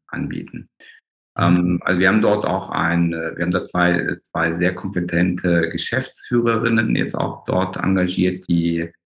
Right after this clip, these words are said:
Speaker 1: das Ganze voranbringen, die Karina und die Katrin. Ähm, die, äh, Katrin kommt, äh, hat sehr viel Erfahrung, ähm, äh, kommt von der Inner City, hat sehr
Speaker 2: Mhm.
Speaker 1: viel Erfahrung in den Bereichen Digitalisierung. Karina ist eine unserer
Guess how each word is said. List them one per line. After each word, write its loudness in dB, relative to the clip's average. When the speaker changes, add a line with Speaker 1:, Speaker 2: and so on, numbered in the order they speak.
Speaker 1:
das -2
Ganze -2
voranbringen, 0
die -2
Karina 0
und -12
die -16
Katrin. -2
Ähm, 4
die, 6
äh, 2
Katrin 0
kommt, 2
äh, 4
hat -2
sehr 0
viel -2
Erfahrung, 0
ähm, -6
äh, -6
kommt -2
von 2
der 4
Inner 2
City, 0
hat -12
sehr 2
Speaker 2:
Mhm. -2
Speaker 1:
viel 2
Erfahrung -4
in 0
den -4
Bereichen -4
Digitalisierung. 0
Karina 2
ist -2
eine 0
unserer -4